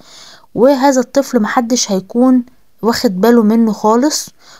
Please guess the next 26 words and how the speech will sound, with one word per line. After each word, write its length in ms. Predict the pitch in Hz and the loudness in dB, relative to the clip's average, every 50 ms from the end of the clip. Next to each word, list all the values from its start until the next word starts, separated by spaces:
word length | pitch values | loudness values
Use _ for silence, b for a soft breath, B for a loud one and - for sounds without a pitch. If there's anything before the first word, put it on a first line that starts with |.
| b b b | b b b
وهيبقى 560 | - - 220 226 247 262 277 247 - 202 240 269 | -4 -2 0 2 2 2 2 0 0 0 0 2
واحد 360 | 302 320 - - - 269 208 | 2 0 -2 -2 -4 -4 -2
زي 380 | 185 202 226 226 226 226 202 | -2 0 2 2 2 2 2
أي 200 | - 262 285 277 | 0 0 0 2
واحد 480 | 254 240 254 269 - - 269 240 208 185 | 2 2 2 2 0 -2 -4 -4 -2 -2
بيتولد 540 | 196 202 196 - 226 240 254 254 247 240 - | -2 -2 -2 0 2 2 2 2 0 -2 -4
في 140 | - - 226 | -10 -10 -10
الدول 380 | 180 180 185 202 220 226 220 | -8 -4 -2 0 2 2 0
بتاعتنا، 560 | 208 202 180 - 185 175 180 175 180 175 175 - _ B B B B B B B _ _ - | 0 -2 -4 -4 -2 -2 -2 -4 -6 -10 -14 -14 _ B B B B B B B _ _ -4
بل 100 | 196 208 | -2 0
العكس 520 | 208 208 214 220 233 262 254 - - - | 0 2 2 2 0 0 -2 -6 -8 -6
هيتولد 460 | 196 185 190 190 190 226 240 247 254 240 | -4 -4 -4 -2 0 0 2 2 2 0
فقير 400 | - - 220 196 240 254 247 220 | -4 -4 -2 0 0 0 0 0
جدا 460 | 196 220 220 185 180 - 175 170 175 | -2 -2 -2 -2 -2 -4 -6 -6 -6
وحالته 640 | 170 - - - 226 233 226 - - 247 247 240 - b b b b b b | -8 -6 -4 -2 -2 -2 -4 -4 -4 -4 -4 -4 -6 b b b b b b
صعبة 400 | b - - 254 233 233 214 196 | b -2 0 0 0 0 0 0
قوي. 280 | 190 - 185 175 160 151 b b b b _ _ | 0 0 -2 -2 -4 -6 b b b b _ _
ولكن 480 | 185 196 214 240 247 240 - 233 208 196 | -2 0 2 2 0 0 -2 -2 -2 -2
الولد 440 | 190 196 208 226 226 226 202 180 | -2 0 0 0 0 -2 -2 -2
ده 200 | 185 214 226 233 | 0 0 0 2
من 180 | 214 202 196 180 | 0 0 -2 -4
خلال، 500 | 175 - - 196 185 202 220 233 240 233 B B B B B B B B B B - - | -6 -8 -8 -6 -4 -2 0 0 -2 -2 B B B B B B B B B B -8 -4
آه، 600 | - 185 185 180 170 170 170 170 170 60 - - - - | -2 0 0 0 0 -2 -4 -4 -6 -8 -10 -12 -12 -8
جهده 440 | 190 190 233 247 226 220 202 190 226 | -2 0 0 0 0 -2 -4 -4 -2
وكفاحه 920 | 226 226 214 196 180 180 185 180 - - 175 - 226 233 226 - - 220 | -2 -2 -2 -2 -2 -4 -4 -6 -6 -10 -6 -2 0 0 0 0 0 -2
وقدراته 720 | 202 190 - - 208 190 208 208 233 254 254 247 - 180 160 | -2 -2 -2 -2 -2 0 0 2 2 2 0 0 -4 -8 -12